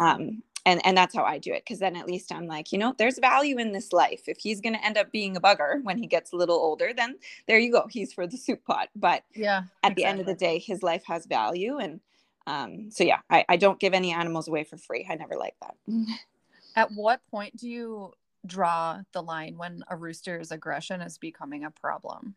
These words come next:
Speaker 1: Oh, yeah. Um, the first time that they turn around and chase me, to be quite honest, like, it,
Speaker 2: Okay.
Speaker 1: looking back, it's the
Speaker 2: Mm-hmm.
Speaker 1: first time that, like, I, I don't perform the cull on that day.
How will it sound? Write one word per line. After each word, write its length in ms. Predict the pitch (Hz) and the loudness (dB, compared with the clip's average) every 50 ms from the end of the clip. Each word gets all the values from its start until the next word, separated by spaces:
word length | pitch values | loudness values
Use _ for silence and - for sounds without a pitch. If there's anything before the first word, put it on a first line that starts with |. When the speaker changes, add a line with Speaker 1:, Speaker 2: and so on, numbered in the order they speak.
| _ _ - - | _ _ -2 2
Speaker 1:
Oh, 320 | 175 180 185 185 175 180 220 | 4 6 6 6 4 2 0
yeah. 360 | - 175 160 156 165 165 - _ _ _ - - _ - | 0 4 6 6 6 4 2 _ _ _ -20 -14 _ 2
Um, 400 | 202 196 202 202 202 202 202 202 - | 6 6 8 6 6 4 0 -4 -6
the 80 | 226 220 | -4 -2
first 320 | - 277 269 294 - - | 2 2 2 0 0 -2
time 240 | 302 240 233 233 233 | -2 0 0 0 0
that 120 | 214 - | -4 -2
they 100 | - 202 | -4 -4
turn 240 | 202 - 220 202 196 | -4 -4 -6 -6 -4
around 240 | 190 185 180 170 170 | -2 -2 -2 -4 -4
and 80 | 170 | -8
chase 320 | - - 180 165 165 - - | -8 -6 -8 -8 -8 -10 -14
me, 180 | - - 190 - | -12 -12 -12 -12
to 100 | - - | -8 -8
be 60 | 170 | -6
quite 260 | - - 226 175 170 147 | 0 6 8 8 8 8
honest, 380 | 143 - - - 202 - - - | 2 0 -2 -6 -8 0 6 8
like, 200 | 202 196 - - | 8 8 8 6
it, 100 | 214 208 | 2 2
Speaker 2:
Okay. 200 | 196 - 190 214 | 2 0 2 4
Speaker 1:
looking 320 | 214 226 - - 220 214 233 | 4 4 4 2 0 2 6
back, 460 | 247 233 220 - - - - - - _ - | 6 6 6 6 2 -6 -10 -20 -12 _ -2
it's 240 | 208 202 - - | -2 -2 -2 -8
the 100 | - 214 | -8 -6
Speaker 2:
Mm-hmm. 140 | 214 - 202 | -4 -4 -2
Speaker 1:
first 320 | 180 - - - - - - | -2 -2 -2 -4 -8 -16 -14
time 280 | - 226 196 190 196 190 | -12 -8 -8 -6 -6 -6
that, 220 | 180 175 165 - - | -6 -8 -8 -8 -6
like, 180 | 175 180 165 - - | -2 -2 -2 -2 -4
I, 120 | - - - - | -10 -10 -6 -4
I 100 | 196 185 | -2 0
don't 240 | 180 214 196 196 _ | 0 0 -2 -2 _
perform 380 | - 226 - - 202 180 170 165 | -12 -10 -6 -2 -2 -2 -2 -4
the 60 | 160 | -8
cull 320 | - - - 185 165 151 127 | -10 -6 -2 0 0 0 0
on 160 | 147 165 165 | -4 -6 -6
that 220 | 151 151 - - | -6 -6 -6 0
day. 360 | - 190 180 151 - - 233 | 4 4 4 4 4 -2 -10